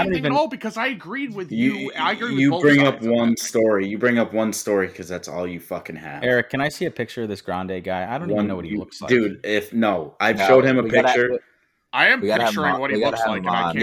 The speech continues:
Speaker 3: Yeah, we
Speaker 1: picture
Speaker 3: gotta
Speaker 1: it.
Speaker 3: have him on so you can hash it out. You one-trick pony.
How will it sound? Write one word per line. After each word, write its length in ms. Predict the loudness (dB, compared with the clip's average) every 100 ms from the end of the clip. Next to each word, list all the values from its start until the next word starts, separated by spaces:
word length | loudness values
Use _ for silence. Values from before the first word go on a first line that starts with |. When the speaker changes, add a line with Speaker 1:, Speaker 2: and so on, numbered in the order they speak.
| 2
Speaker 3:
Yeah, 40 |
we 80 | 4
Speaker 1:
picture 40 | 6 6
Speaker 3:
gotta 120 | 8
Speaker 1:
it. 40 | 6
Speaker 3:
have 100 | 4
him 120 | 2
on 300 | 0 0 -2
so 80 | -6
you 100 | -8
can 120 | -8
hash 280 | -8 -8 -8
it 60 | -6
out. 340 | -6 -8 -10
You 100 | -10
one-trick 760 | -8 -8 -8 -6 -6 -8 -8 -12
pony. 400 | -12 -10 -12